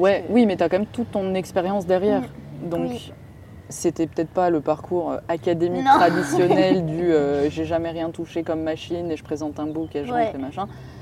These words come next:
Speaker 1: Non, c'était un peu plus roots, mais c'est ton parcours quand même. Mais
Speaker 2: Oui,
Speaker 1: du coup,
Speaker 2: c'est ça.
Speaker 1: t'as quand même, euh,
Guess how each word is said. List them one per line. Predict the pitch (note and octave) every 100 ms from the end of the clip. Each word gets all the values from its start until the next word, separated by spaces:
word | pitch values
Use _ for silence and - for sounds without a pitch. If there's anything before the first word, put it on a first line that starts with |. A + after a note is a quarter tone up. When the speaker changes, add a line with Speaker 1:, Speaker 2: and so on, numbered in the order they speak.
| - - - -
Speaker 1:
Non, | D3 D3 G3
c'était | - D#3
un | C#3+
peu | D3
plus | - C#3+
roots, | D#3 G3+ - -
mais | D#3+ D3
c'est | C#3+ -
ton | C#3 C#3+
parcours | C#3 C#3 C#3+
quand | -
même. | F3 E3+ C#3+
Mais | B3
Speaker 2:
Oui, | B3
Speaker 1:
du |
coup, | -
Speaker 2:
c'est | A#3
ça. | A3 G3 - -
Speaker 1:
t'as | -
quand | -
même, | C#3 D#3
euh, | C#3 C#3